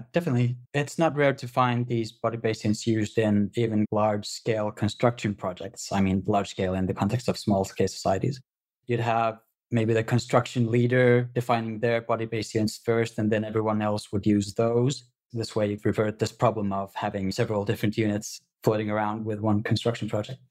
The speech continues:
But also, you'd find body base units used surprisingly often in trade. You can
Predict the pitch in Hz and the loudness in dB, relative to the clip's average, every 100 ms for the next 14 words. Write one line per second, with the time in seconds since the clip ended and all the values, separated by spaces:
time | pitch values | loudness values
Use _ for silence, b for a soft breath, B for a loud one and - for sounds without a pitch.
0 | _ _ _ _ _ 156 151 151 - 160 | _ _ _ _ _ 4 6 6 4 4
1 | 143 139 139 131 143 131 123 139 131 135 | 4 4 0 0 0 0 0 0 0 0
2 | 127 - 127 123 123 127 120 - 123 - | -2 0 0 0 -2 0 0 0 -10 -2
3 | 135 143 147 127 117 117 117 110 107 127 | 2 4 4 2 2 0 -2 -2 -2 0
4 | 120 123 - 110 107 113 | 0 0 -4 -8 -2 -2